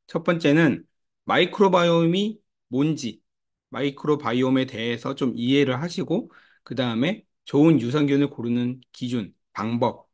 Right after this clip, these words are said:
요거 알아가시면 됩니다. 자, 먼저 마이크로바이옴에 대해서 간단하게 알아,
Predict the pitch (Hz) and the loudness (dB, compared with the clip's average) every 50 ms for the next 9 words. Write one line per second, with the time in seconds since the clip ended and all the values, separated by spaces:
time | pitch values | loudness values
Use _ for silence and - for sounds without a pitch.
0 | _ - 120 120 143 131 104 101 107 117 113 117 104 113 110 107 101 104 92 92 | _ -6 -4 0 2 2 2 2 0 -2 -4 -4 -6 -6 -8 -8 -8 -10 -12 -10
1 | 92 87 92 107 156 165 _ _ _ _ _ _ _ _ _ _ _ _ _ _ | -8 -8 -8 -8 -10 -12 _ _ _ _ _ _ _ _ _ _ _ _ _ _
2 | _ _ _ _ _ _ _ _ _ _ _ _ _ _ _ _ _ _ _ _ | _ _ _ _ _ _ _ _ _ _ _ _ _ _ _ _ _ _ _ _
3 | _ _ _ _ _ _ _ _ _ _ _ _ _ _ _ - - 113 127 151 | _ _ _ _ _ _ _ _ _ _ _ _ _ _ _ -10 -4 0 0 2
4 | 151 151 - 104 139 170 165 - - 196 180 147 135 131 135 147 147 143 139 120 | 4 4 4 4 4 2 2 2 2 2 2 4 4 4 6 6 6 6 4 2
5 | 120 117 117 117 113 113 127 143 139 120 92 - - _ _ - - - 120 120 | 0 -2 -4 -4 -4 -2 0 0 0 0 -2 -6 -12 _ _ -14 -10 -8 -8 -4
6 | 131 127 123 123 117 120 117 110 87 95 107 120 123 | -2 -2 -2 -2 -2 -2 -4 -2 -4 -2 -2 -2 -4